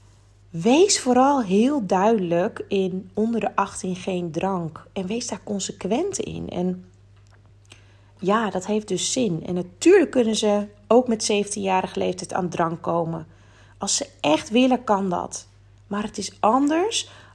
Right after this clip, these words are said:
als je het als ouder toestaat of zelfs schenkt. Dit is mijn visie erop. En terwijl ik dit al deelde in mijn stories vorige week,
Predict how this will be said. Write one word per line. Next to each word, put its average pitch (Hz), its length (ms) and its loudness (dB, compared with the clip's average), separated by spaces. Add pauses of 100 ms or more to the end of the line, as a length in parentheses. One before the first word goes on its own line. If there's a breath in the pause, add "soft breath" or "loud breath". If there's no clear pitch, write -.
als 220 220 -2
je 214 60 0
het - 180 -6
als - 260 -6
ouder 208 560 4 (260)
toestaat 311 880 0 (840 soft breath)
of 247 180 0
zelfs - 720 -4 (200)
schenkt. - 680 -6 (1400 soft breath)
Dit 294 160 0
is 247 120 0
mijn 220 400 4
visie 190 340 -8
erop. - 300 -6
En 196 200 -4
terwijl 240 300 2
ik 247 160 0
dit 220 220 0
al 190 280 2 (140)
deelde 220 480 2
in 196 120 -2
mijn 175 320 -4
stories 277 500 -2
vorige 240 380 -6
week, 214 320 0